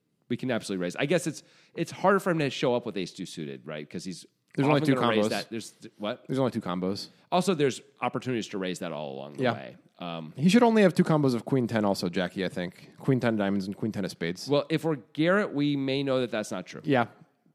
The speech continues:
Speaker 1: Right, and now we have to give him all the combos again. We gotta
Speaker 2: Yeah.
Speaker 1: give him all sixteen.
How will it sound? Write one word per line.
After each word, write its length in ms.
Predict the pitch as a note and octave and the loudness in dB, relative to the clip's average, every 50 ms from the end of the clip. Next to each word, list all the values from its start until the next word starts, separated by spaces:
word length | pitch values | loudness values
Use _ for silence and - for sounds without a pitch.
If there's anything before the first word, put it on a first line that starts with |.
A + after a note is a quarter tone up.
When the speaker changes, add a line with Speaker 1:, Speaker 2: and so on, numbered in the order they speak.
| _ _ _ _ _ _ _ _ _ _ _ _ _ _ _ - | _ _ _ _ _ _ _ _ _ _ _ _ _ _ _ -12
Speaker 1:
Right, 180 | F#2+ F2+ F2 E2 | -10 -8 -8 -6
and 60 | D#2+ G#2 | -6 -4
now 100 | G#2 G#2 | -4 -4
we 20 | |
have 80 | G#2+ - | -4 -6
to 80 | - | -6
give 160 | F#2+ G#2+ G2+ F#2 | -8 -8 -6 -6
him 100 | G2 - | -6 -6
all 220 | - G2 F#2+ F#2 | -6 -6 -6 -6
the 80 | F2+ F2+ | -6 -10
combos 360 | - E2+ D2+ C#2 C2+ D#2 D#2+ | -12 -14 -14 -14 -14 -16 -16
again. 280 | D#2+ - - A#1+ - _ _ | -16 -18 -18 -20 -20 _ _
We 60 | - | -6
gotta 100 | G2+ G2 | -4 -2
Speaker 2:
Yeah. 60 | G2 | -2
Speaker 1:
give 80 | F2+ F2 | -2 -2
him 40 | F#2 | -4
all 80 | F2 | -8
sixteen. 440 | F2 - - - - - E2+ D2+ D2 | -10 -10 -14 -16 -14 -14 -14 -14 -14